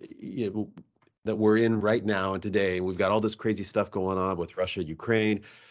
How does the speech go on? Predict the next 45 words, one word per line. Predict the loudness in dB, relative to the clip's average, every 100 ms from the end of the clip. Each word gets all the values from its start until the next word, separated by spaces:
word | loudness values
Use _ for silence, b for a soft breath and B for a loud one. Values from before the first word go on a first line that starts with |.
| B -2
Uh, | 0 0 0
we've | -2
got | -2 -2
crazy | -2 -4 -4
stuff | -6 -4
going | -2 -2 -2
on | -4
in | -6
Iran, | -4 -2 0 0
in |
the | -2
Middle | -4 -2
East. | 2 2 0 -6 b b b -4
Um, | -2 0 0 -2 -4 -2
and | 2 2 2
we | 2
have | 4 2
some | 0 0
interesting | 2 2 2 -2
stuff | 0 0
going | 2 2
out | 2
in | 0
our | 2
own | 2 0
country | -2 -6 -6
here. | -2 -2 -2
Uh, | -6 -6
so | -2 0 -2 B B B
what | -10 -2 0 0 -2
is | -8 -6 -2
your | 0 2 2 2 0 -6 -8
biggest | -4 -4 -4 -8
concern | -12 -10 -8 -8 -4 -4 -4 -4 -6 -8 b b _
for | -8 -4 -2
most | 0 -2 -4 -8
organizations | -6 -4 -4 -6 -4 -6 -6 -8 -10 -6
right | -4 -4 -4
now? | -8 -8
What | -2 -2
should | -2 -6 -2
they | -2 -2
be | -4
looking | -6 -8 -8 -10
at? | -10 -14